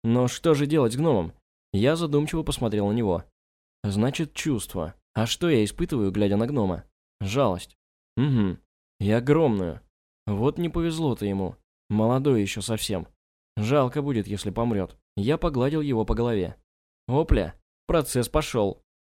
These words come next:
Хм, это ещё что такое? Визуальный эффект несколько отличался от предыдущего опыта. Кроме световых лучей от моей ауры, исходило множество голубовато-белых иголочек, очень похожих на разряды электричества.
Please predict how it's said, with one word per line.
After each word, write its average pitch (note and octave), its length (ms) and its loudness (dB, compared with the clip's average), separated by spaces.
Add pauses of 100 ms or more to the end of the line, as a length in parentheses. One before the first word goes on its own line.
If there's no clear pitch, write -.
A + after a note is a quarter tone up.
(200)
Хм, A#2 360 0 (400)
это B2 280 0
ещё G2+ 220 -2
что G2+ 140 -8
такое? F#2+ 460 -2 (580)
Визуальный D#3+ 500 2
эффект E3 360 -6 (140)
несколько D#3+ 500 -2
отличался D3 600 -2
от F#2 80 -10
предыдущего A2 520 -2
опыта. F#2 440 0 (260)
Кроме A#2 280 2
световых A2+ 440 0
лучей A2 320 0
от G2+ 80 -2
моей G2+ 260 2
ауры, B2 380 0 (220)
исходило E3 440 2
множество E3 480 0
голубовато-белых C3 1000 2
иголочек, A2 480 -2 (260)
очень E3 320 2
похожих D#3 500 -2
на C#3 120 0
разряды G#2 420 0
электричества. G2+ 680 -6